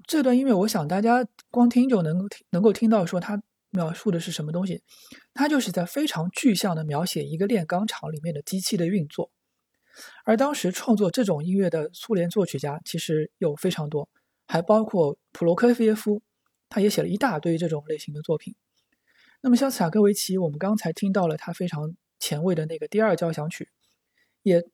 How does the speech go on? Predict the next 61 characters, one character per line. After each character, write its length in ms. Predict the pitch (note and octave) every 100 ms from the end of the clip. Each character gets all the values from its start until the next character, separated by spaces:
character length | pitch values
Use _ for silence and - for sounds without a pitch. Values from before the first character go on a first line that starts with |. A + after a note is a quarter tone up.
| _ -
差 220 | - C4+
不 120 | G3
多 180 | F#3 G#3+
就 140 | G#3+
是 200 | F#3 E3
这 140 | D3+ F#3+
种 160 | D#3+
类 140 | E3+ E3+
型 160 | E3
的 60 | D#3+
音 160 | E3+ F3+
乐。 220 | E3 F3 _ _ _ _ _ _ _ _ _ -
而 60 | G#3
且 240 | A#3 D#3+ _ -
刚 160 | A3+ A#3
我 100 | E3
忘 120 | F#3+
记 80 | E3+
说 200 | G3 F3+
了， 140 | D#3 - _ _
他 180 | - G3+
的 160 | F#3+ D3+
第 140 | -
二 80 | G3
交 100 | E3+
响 80 | F3
曲 120 | -
的 80 | C#3
标 280 | A3 G#3 A3
题 220 | - D3
是 320 | - - D#3 - _
《致 340 | - A3 D#3+ -
十 340 | - - D#3 D3
月》， 200 | G3 E3 _ _ _ _ _ _ _ _ -
这 120 | A#3+
就 80 | A3
是 120 | G#3+
他 120 | G#3+
二 160 | A3 A#3
十 120 | F#3
岁 160 | E3 D#3+
的 80 |
时 120 | D#3 D3+
候， 200 | D#3+ D3
也 100 | D#3
就 120 | F3+
是 260 | F3 - - _
二 260 | G3+ F3+ E3
六、 400 | G3+ E3+ D3+ _ _ _
二 180 | G#3 E3+
七 220 | - A#3+
年 140 | G3+
的 80 | D3
时 80 | -
候 80 | D3
写 140 | -
的， 120 | A3 - _ _ _ _ _ _ _
就 140 | C#4+
是 100 | A3+
为 160 | F#3+ F3
了 180 | D3+